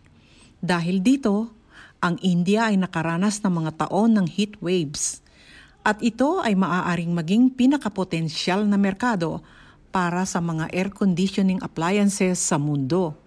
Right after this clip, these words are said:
At ano naman ang maaaring mangyari sa Earth na biglang nagdagdagan ng isang bilyong air conditioning units? Isang heat wave ng hindi karaniwang taas na temperatura ang nakita sa buong mundo ngayong taon.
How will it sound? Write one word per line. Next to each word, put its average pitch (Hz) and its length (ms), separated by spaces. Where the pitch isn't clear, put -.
At 226 160
ano 302 240
naman 277 320
ang 202 160
maaaring 180 400
mangyari 196 400
sa 190 240
Earth 247 400
na 185 160
biglang 175 480
nagdagdagan 165 720
ng - 80
isang 175 240
bilyong 160 400
air - 160
conditioning 160 800
units? 233 720
Isang 302 320
heat 339 320
wave 285 400
ng 220 240
hindi 208 400
karaniwang 190 560
taas - 480
na 190 80
temperatura 175 800
ang 233 160
nakita 247 480
sa 330 160
buong 202 320
mundo 175 480
ngayong 165 320
taon. 151 480